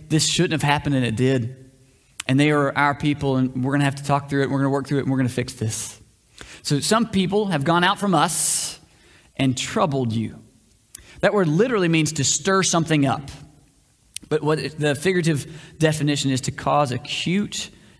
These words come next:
emotional distress or turbulence in someone's life. Who in here has heard of a pot stirrer? Anybody ever heard of one? Anybody know one?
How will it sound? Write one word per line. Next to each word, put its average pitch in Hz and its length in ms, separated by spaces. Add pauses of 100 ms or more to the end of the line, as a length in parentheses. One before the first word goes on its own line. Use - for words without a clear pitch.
(140)
emotional 151 760
distress 139 960 (580)
or 117 80
turbulence - 1040 (160)
in 120 100
someone's 123 340
life. - 680 (1500)
Who 214 120
in 240 80
here 208 200
has 151 160
heard 190 300
of 151 120
a 139 100
pot - 520
stirrer? 120 500 (1200)
Anybody 160 180
ever 151 100
heard 175 120
of 170 60
one? 175 340 (580)
Anybody 185 220
know 151 160
one? 190 420